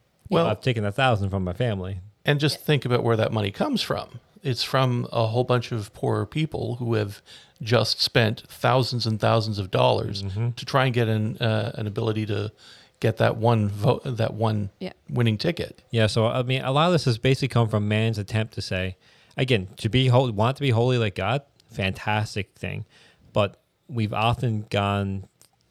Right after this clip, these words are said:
Speaker 2: to put our own steps in place. So it's like, okay, well, if God's line is here,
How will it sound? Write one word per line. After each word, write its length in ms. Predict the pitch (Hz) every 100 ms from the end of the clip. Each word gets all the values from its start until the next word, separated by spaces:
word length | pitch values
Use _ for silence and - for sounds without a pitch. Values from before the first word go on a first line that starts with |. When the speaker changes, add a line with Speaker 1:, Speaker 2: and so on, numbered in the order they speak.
| _
Speaker 2:
to 120 | - 104
put 200 | 113 104
our 160 | 98
own 200 | 104 104
steps 340 | 98 110 104 -
in 80 |
place. 240 | 101 92 90
So 120 | 104
it's 80 | 92
like, 100 | 95
okay, 220 | - 95
well, 120 | 92
if 100 | 92
God's 320 | - 135 139 127
line 220 | 113 101
is 120 | 95
here, 440 | 139 135 95 95